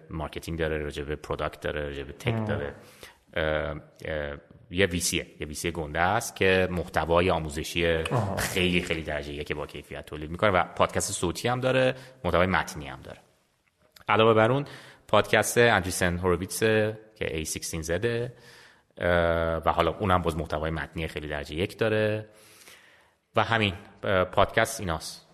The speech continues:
Speaker 2: مهم. تو خودت چند منتور یا کوچ داشتی یا داری یا، یا؟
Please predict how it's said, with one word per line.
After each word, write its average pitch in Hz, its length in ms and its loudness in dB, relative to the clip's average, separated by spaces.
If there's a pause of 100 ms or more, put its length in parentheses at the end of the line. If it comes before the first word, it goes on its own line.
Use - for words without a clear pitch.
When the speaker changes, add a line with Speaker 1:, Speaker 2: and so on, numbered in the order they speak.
Speaker 2:
مهم. 127 220 2 (220)
تو 240 140 4
خودت 240 420 6
چند 202 340 6 (340)
منتور 127 880 8
یا 127 160 6
کوچ 139 420 4
داشتی 110 400 2
یا 113 180 2
داری 107 320 4
یا، 107 160 2
یا؟ 107 320 0